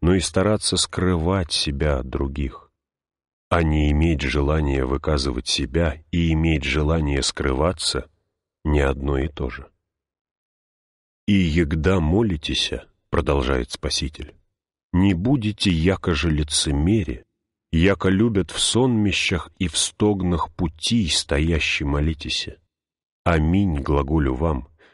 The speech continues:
восприемлют мзду свою. Ты же, егда молишься, вниди в клеть твою,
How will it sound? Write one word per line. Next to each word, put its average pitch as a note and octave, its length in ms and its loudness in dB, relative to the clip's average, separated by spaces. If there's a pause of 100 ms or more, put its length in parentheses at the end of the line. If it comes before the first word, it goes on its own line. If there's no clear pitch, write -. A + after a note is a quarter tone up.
восприемлют D#2+ 1000 0
мзду C#2+ 400 -2
свою. A#1+ 580 -6 (600)
Ты A2+ 240 2
же, B1+ 300 -4 (260)
егда D2 460 0
молишься, D2 840 -4 (420)
вниди G#2 580 2
в - 120 -8
клеть G#2+ 360 0
твою, D2+ 540 -2